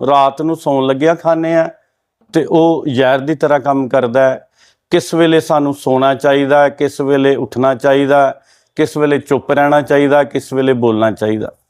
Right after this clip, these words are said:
ਦੇਖਣ 'ਚ ਕੀ ਆ ਰਿਹਾ ਹੈ ਕਿ ਲੋਕ ਰਾਤ ਤੱਕ ਤੇ ਜਾਗਦੇ ਰਹਿੰਦੇ ਨੇ, ਰਾਤ ਦੋ ਤਿੰਨ ਵਜੇ ਤੱਕ, ਸਵੇਰੇ ਫਿਰ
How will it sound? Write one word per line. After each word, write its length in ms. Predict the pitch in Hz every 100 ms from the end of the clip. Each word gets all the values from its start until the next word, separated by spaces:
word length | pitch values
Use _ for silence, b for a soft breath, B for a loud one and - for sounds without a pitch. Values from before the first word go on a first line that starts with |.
| _ - _ -
ਦੇਖਣ 440 | 123 156 147 165 160
'ਚ 120 | -
ਕੀ 200 | 165 175
ਆ 200 | 170 147
ਰਿਹਾ 220 | 143 151
ਹੈ 120 | 160 _ _ _ _ _ _ _ _
ਕਿ 80 | 170
ਲੋਕ 320 | 170 170 165
ਰਾਤ 380 | 180 170 151 147
ਤੱਕ 360 | - 170 165 175
ਤੇ 220 | 170 165
ਜਾਗਦੇ 480 | 135 127 117 117 147
ਰਹਿੰਦੇ 320 | 156 160 165
ਨੇ, 300 | 165 160 -
ਰਾਤ 220 | 139 139
ਦੋ 220 | 127 135 139
ਤਿੰਨ 240 | 147 143
ਵਜੇ 180 | 143 143
ਤੱਕ, 380 | 147 143 - - _ _ _
ਸਵੇਰੇ 500 | - 156 160 160 170
ਫਿਰ 360 | 165 170 151